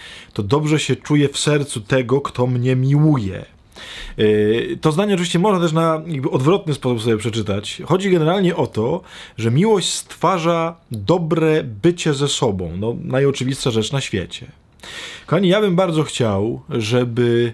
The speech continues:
ludziom było ze mną dobrze, żeby też,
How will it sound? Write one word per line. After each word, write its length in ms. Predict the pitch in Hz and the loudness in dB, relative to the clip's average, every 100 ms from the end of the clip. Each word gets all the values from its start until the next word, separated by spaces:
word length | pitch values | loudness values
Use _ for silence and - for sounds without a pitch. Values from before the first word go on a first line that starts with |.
| - | -4
ludziom 500 | 110 151 151 156 143 | 0 2 2 0 0
było 340 | 117 147 143 123 | 0 2 2 2
ze 200 | 120 131 | 0 0
mną 380 | 131 123 120 | 0 0 0
dobrze, 640 | 110 107 95 95 101 117 139 - - - - | 0 0 -2 -4 -4 -4 -8 -14 -20 -14 -4
żeby 260 | 110 117 | -2 0
też, 420 | - 120 - - | 0 0 0 -6